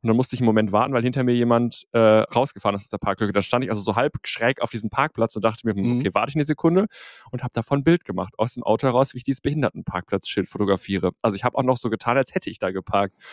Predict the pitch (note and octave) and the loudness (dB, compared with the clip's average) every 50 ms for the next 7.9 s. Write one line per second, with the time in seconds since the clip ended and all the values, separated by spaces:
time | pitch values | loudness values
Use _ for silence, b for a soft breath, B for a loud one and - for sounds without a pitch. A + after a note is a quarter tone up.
0 | B B B B B B - G2 G2 A2 F#2+ G2+ A2+ C3 E3+ E3 - D#3 D3 C#3 | B B B B B B -8 -6 -4 -4 -4 -4 -2 -4 -2 0 2 2 2 2
1 | C3+ C#3 C3+ B2+ B2+ B2+ B2+ C3 - - - - A2+ B2 B2 - - - - A#2+ | 2 2 2 2 2 2 0 0 0 -2 -2 -2 -2 -2 -4 -4 -10 -6 -4 -2
2 | A2+ A2+ A2 - A2 - - B2 A#2 - F2 D2 F#2 - _ - G2+ - - - | -2 0 0 -2 -4 -2 -2 -2 0 2 2 0 0 -2 _ -6 -6 -6 -4 -4
3 | G2 F#2+ F#2 G2 F#2 F#2+ F2 F2 F#2 G2+ G2+ - - G#2 G2 G#2 G2+ F#2 - - | -4 -2 -2 0 0 2 2 2 0 0 -2 -2 -4 -4 -4 -4 -6 -10 -8 -6
4 | - - - G#2+ - G#2+ - A#2 A2+ A2+ A2 G#2+ B B B B B B B B | -4 -4 -4 -4 -6 -4 -2 0 2 2 0 0 B B B B B B B B
5 | _ _ _ _ _ _ - - _ _ _ _ - - - - B2 D3 B2+ B2 | _ _ _ _ _ _ -20 -20 _ _ _ _ -8 -2 0 0 0 0 0 0
6 | B2+ C3 C3 - - A2 G#2 A2+ A2 - - B2 A2+ A2+ A2 - - - - - | -2 -2 -4 -4 -4 -4 -4 -6 -6 -6 -4 -2 0 0 0 -2 -4 -8 -8 -6
7 | G2 A2 - - - - E3 G2 G2+ - - - - F2+ F#2+ F#2+ - - | -6 -6 -6 -8 -8 -6 -4 -2 -2 -4 -4 -4 -2 0 0 0 -2 -8